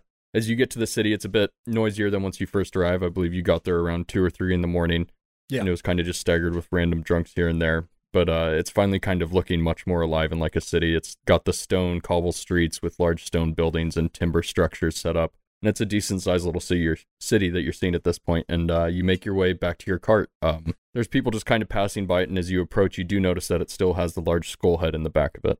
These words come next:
Speaker 2: Oh, sweet. All right, nice. Okay, uh, on my way there, did I spot any bars? Or did I just kind of book it straight there and
Speaker 1: Uh, you were kind of more focused on that, but once you rolled in last night, you did notice a bar close by.
Speaker 2: Okay, I'll go there.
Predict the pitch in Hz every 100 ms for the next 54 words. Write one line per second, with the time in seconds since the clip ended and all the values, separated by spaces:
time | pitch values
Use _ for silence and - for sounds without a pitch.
0 | _ 117 104 - 104 92 _ 104 101 78
1 | _ 104 87 - _ _ _ 135 135 120
2 | 123 - 131 123 - 120 143 127 123 127
3 | 123 113 123 120 113 110 113 107 - 117
4 | 113 120 113 107 110 117 - _ _ _
5 | - 123 113 110 104 117 - 131 117 104
6 | 113 107 101 - 110 - 113 107 104 107
7 | - _ _ 139 139 135 139 123 135 117
8 | 110 107 104 95 - 98 90 87 92 113
9 | 101 - _ - 135 131 127 127 117 113
10 | 101 - 107 90 101 113 110 101 95 -
11 | 90 82 - 90 - - 73 87 - _
12 | _ 135 123 110 104 _ _ _ 110 113
13 | 113 107 _ 123 113 110 110 107 104 -